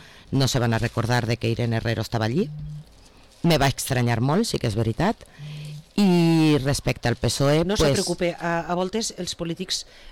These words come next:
Speaker 2: eh, sap què passa? Que vostè és relativament, eh,
Speaker 1: Molesta.
Speaker 2: jove en la,
Speaker 1: <laughs>
Speaker 2: jove en la política,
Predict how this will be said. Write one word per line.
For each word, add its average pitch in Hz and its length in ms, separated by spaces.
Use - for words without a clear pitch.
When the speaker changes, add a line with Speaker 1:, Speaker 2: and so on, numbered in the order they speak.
Speaker 2:
eh, 147 300
sap - 180
què 156 60
passa? 160 260
Que 156 120
vostè 165 300
és 165 160
relativament, 170 880
eh, 139 440
Speaker 1:
Molesta. 110 400
Speaker 2:
jove 190 500
en 170 220
la, 156 140
Speaker 1:
<laughs> - 0
Speaker 2:
jove 214 520
en 185 140
la 170 100
política, 180 480